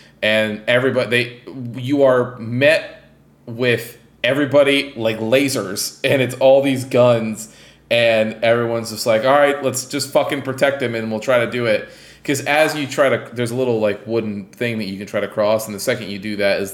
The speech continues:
the, you know, the giant shrimp comes out and knocks you back and knocks the plank around. And so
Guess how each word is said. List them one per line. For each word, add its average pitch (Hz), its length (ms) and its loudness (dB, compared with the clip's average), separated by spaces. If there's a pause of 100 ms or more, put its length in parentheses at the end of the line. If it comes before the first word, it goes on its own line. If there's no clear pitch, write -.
the, 95 120 -16
you 98 120 -8
know, 92 100 -6
the - 80 -14
giant 95 320 -8
shrimp 95 260 -10
comes 101 220 -10
out 95 240 -2
and 98 140 -10
knocks 98 320 -8
you 101 40 -10
back 98 400 -2
and 98 200 -8
knocks 95 260 -6
the - 100 -16
plank 98 380 -10
around. 98 480 -6
And 95 220 -10 (540)
so 107 560 0